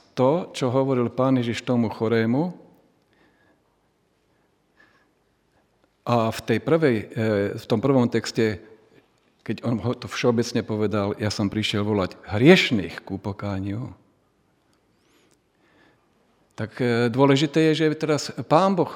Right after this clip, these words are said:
hovorí vo svojom slove, že všetci zhrešili.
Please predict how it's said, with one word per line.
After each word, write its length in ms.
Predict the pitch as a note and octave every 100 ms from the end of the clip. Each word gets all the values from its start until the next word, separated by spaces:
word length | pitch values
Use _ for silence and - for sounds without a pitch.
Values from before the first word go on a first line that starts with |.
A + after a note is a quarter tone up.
| - A2+
hovorí 400 | B2+ D3+ C#3+ C#3
vo 80 | C3
svojom 400 | C#3 - C#3+ A#2+
slove, 400 | G#2+ B2 B2+ B2+
že 160 | A#2+ A#2
všetci 320 | - A2+ B2
zhrešili. 640 | A2 G#2+ F#2+ E2+ E2 E2+